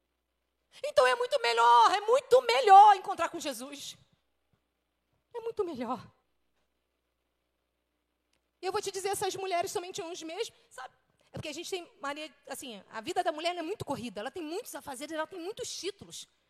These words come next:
Essas mulheres não eram diferentes não, tá, queridas? Às vezes a gente olha assim e acha que, "Ah, mas essas mulheres ficavam o dia inteiro." Não é não, amor. É prioridade. A gente tem tempo pra aquilo que a gente escolhe ter tempo.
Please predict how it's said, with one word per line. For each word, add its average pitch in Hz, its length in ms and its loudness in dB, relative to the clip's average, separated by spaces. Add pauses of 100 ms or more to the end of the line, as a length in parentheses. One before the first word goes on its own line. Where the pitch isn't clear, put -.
(200)
Essas 571 180 -12
mulheres 587 280 -6
não 554 80 -6
eram 554 120 -2
diferentes 539 400 -6
não, 571 180 -2
tá, 554 140 -6
queridas? - 480 -16 (240)
Às 349 140 -4
vezes 427 140 -6
a 466 40 -2
gente 440 160 -4
olha 339 200 0
assim 392 300 -6
e - 20 -2
acha 370 260 -2
que, 311 180 -8 (240)
"Ah, 175 200 -10
mas 175 140 -12
essas 277 260 -12
mulheres 233 460 -12
ficavam 427 220 -8
o - 40 -8
dia 269 160 -8
inteiro." 269 580 -10 (3000)
Não 262 100 -12
é 359 40 -10
não, 294 140 -10
amor. 254 240 -14 (140)
É - 60 -20
prioridade. 196 680 -12 (1900)
A 233 80 -12
gente 269 200 -12
tem 269 120 -10
tempo 254 180 -10
pra 247 100 -10
aquilo 254 200 -12
que 254 100 -10
a 247 40 -8
gente 254 220 -10
escolhe 202 480 -16
ter - 120 -20
tempo. - 420 -20